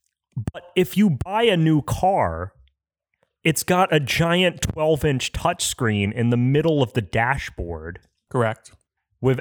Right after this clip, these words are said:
Speaker 1: Apple CarPlay and music and Spotify and all this bullshit on there, and a backup, a multiple camera angles that you can switch between,
Speaker 2: Mm-hmm.
Speaker 1: and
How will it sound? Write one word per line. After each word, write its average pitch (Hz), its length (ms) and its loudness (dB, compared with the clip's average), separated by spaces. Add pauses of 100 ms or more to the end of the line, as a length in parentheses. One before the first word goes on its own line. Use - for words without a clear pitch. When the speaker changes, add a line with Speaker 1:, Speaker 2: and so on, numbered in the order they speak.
Speaker 1:
Apple 131 400 4
CarPlay 127 920 2
and 110 220 2
music 123 420 2
and 107 140 0
Spotify 113 920 0
and 104 100 -2
all 120 120 0
this 120 160 2
bullshit 117 640 -2
on 90 280 -8
there, 85 320 -12 (160)
and 127 120 0
a 120 60 4
backup, 127 580 2
a 131 100 2
multiple 143 520 2
camera 131 540 0
angles 101 460 0
that 123 80 -8
you 107 100 -4
can 104 240 -4
switch - 440 -8
between, 90 500 -6
Speaker 2:
Mm-hmm. 113 80 -4
Speaker 1:
and 113 160 -4